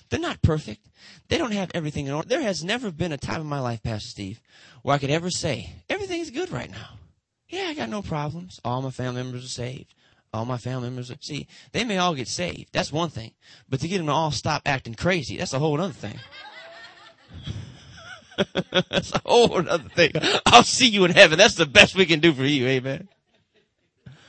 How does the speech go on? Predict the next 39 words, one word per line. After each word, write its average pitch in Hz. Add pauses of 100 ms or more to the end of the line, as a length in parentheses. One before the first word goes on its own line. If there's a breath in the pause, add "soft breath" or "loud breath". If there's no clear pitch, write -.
(880 loud breath)
We 240
can 165
believe 147
the 127
word 123
of 107
God, 170
but, 156
you 156
know, 143
I 143
know 190
as 127
much 180
as 147
you 139
pray 208
for 151
people, 120
some 269
people 233
just 120
don't 165
wanna 120
change, - (640 soft breath)
especially -
family 117
members. 104
It 139
was, 123
you 165
know, 139 (320 loud breath)
if -
I 233
had 185
a 135
church, 143 (120)
and 175
there's 180